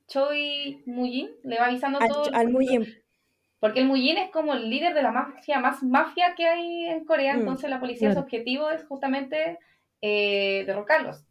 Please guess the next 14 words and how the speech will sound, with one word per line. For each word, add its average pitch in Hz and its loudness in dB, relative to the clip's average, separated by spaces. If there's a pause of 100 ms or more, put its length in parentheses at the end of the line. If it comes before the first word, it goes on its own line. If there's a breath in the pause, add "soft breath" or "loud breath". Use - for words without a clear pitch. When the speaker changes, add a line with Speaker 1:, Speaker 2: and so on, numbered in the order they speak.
(280)
Speaker 1:
Así 208 -6
Speaker 3:
Exacto. - -8
Speaker 1:
que 214 -4 (320)
es 254 -2
como 285 2
el 220 0
máximo 254 2
objetivo 302 -4
de 311 -2
la 294 0
policía 294 0
y 233 -8
de 226 -2
la, 202 -2